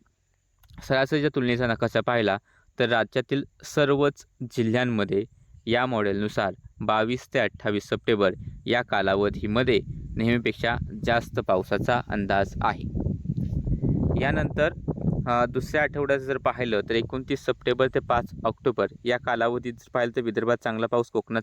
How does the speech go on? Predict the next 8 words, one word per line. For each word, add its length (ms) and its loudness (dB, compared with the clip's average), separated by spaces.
चांगला 240 0
पाऊस, 220 2
मध्य 240 2
महाराष्ट्र, 280 0
मराठवाड्यातही 480 2
बऱ्यापैकी 400 0
पाऊस 360 2
राहील. 340 -2